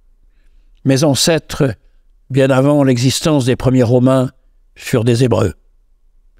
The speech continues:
L'orgueil invétéré de ta race ne s'est pas perdu en toi, » dit Arius, qui avait vu un éclair de fierté passer dans les yeux du jeune homme. « L'orgueil ne parle jamais si haut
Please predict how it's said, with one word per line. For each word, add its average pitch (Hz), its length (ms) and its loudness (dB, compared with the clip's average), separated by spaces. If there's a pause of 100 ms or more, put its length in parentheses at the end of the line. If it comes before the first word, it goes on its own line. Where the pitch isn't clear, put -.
(720)
L'orgueil 143 500 0
invétéré 127 540 0
de 110 60 -8
ta 127 140 0
race 131 540 -2 (720)
ne 131 40 0
s'est 143 180 0
pas 143 120 0
perdu 135 380 2
en 131 160 2
toi, » 147 480 0 (520)
dit 113 140 0
Arius, 95 680 -2 (200)
qui - 80 -2
avait 127 120 2
vu 143 160 2
un 131 80 2
éclair 135 320 0
de 123 80 2
fierté - 580 -2
passer 143 300 -2
dans 135 140 0
les 120 260 0
yeux 139 120 2
du 117 100 -2
jeune 120 200 0
homme. « 95 360 -2 (1080)
L'orgueil 175 560 2
ne 170 100 2
parle 156 280 0
jamais 151 280 0
si 151 240 -2
haut 147 220 0